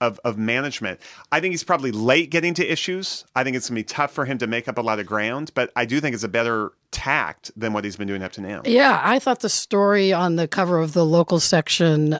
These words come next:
Speaker 2: of the Seattle Times, whereby Bill Bryant was attacking the Seattle City Council for their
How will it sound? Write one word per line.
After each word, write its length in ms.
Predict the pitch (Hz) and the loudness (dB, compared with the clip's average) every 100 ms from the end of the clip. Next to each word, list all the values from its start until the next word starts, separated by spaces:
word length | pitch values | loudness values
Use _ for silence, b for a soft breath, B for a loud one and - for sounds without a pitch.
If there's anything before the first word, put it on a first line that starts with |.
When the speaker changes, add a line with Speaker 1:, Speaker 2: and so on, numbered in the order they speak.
| - | 0
Speaker 2:
of 220 | 160 151 | 0 2
the 80 | 156 | 0
Seattle 400 | - 160 151 151 | 2 0 0 -2
Times, 520 | - 202 202 165 - | -4 -2 0 -2 -4
whereby 360 | 160 151 151 | -4 -4 -4
Bill 200 | 147 165 | -4 -4
Bryant 500 | 151 160 156 165 143 | -4 -4 -2 -2 -2
was 300 | 156 151 147 - B B B _ _ | 2 4 2 -2 B B B _ _
attacking 640 | 165 - 208 247 277 170 180 | -2 2 4 4 2 0 0
the 80 | |
Seattle 360 | 151 - 170 165 | -2 0 0 0
City 240 | - 165 | -2 -4
Council 480 | 143 160 208 220 156 | -6 -6 -6 -4 -6
for 240 | 143 - 160 | -6 -6 -6
their 400 | 147 160 156 | -2 -2 -2